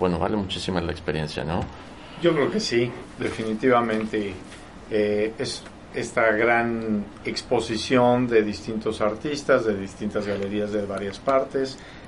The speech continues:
Speaker 2: y, y hay que recordar que el primer consumo del arte es visual, ¿no?
Speaker 1: Ya está.
Speaker 2: Eh,
Speaker 1: Solo disfrutarlo.
Speaker 2: Sí, recorrer toda, todo este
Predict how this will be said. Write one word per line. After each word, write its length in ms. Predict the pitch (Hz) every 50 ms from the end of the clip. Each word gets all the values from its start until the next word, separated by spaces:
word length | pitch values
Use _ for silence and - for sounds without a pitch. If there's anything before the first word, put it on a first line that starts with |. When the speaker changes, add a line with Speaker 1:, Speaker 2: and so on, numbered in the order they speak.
| - -
Speaker 2:
y, 640 | - 117 117 117 113 113 113 110 110 110 110 110 113 - -
y 160 | - 117 110
hay 140 | 110 117 117
que 120 | 117 - 127
recordar 580 | 120 120 113 - 113 110 110 113 113 113 110
que 100 | 110 -
el 180 | 117 110 110 104
primer 480 | 92 - - 113 110 107 110 117 113
consumo 600 | 113 - 123 113 113 113 - 123 120 117 113 113 110
del 180 | 110 107 107
arte 340 | 110 110 113 113 - 147 143
es 140 | 110 107 -
visual, 420 | 101 107 101 - - 113 104 92 90
¿no? 440 | 87 87 87 87 117 131 - - -
Speaker 1:
Ya 80 | 85
está. 280 | 85 - - - - - - - -
Speaker 2:
Eh, 480 | - 107 107 110 107 104 104 101 101 98
Speaker 1:
Solo 200 | 98 110 113 117
disfrutarlo. 500 | 117 107 92 101 98 92 - 95 87 87 87 - - - - - - - - - - - -
Speaker 2:
Sí, 320 | - - 214 220 202 - - - - -
recorrer 600 | - 120 - - 110 - 110 107 104 117 117 113 110
toda, 480 | - - 117 113 113 113 110 110 107 - - -
todo 220 | - 123 117 113
este 380 | 113 113 - 120 110 - - -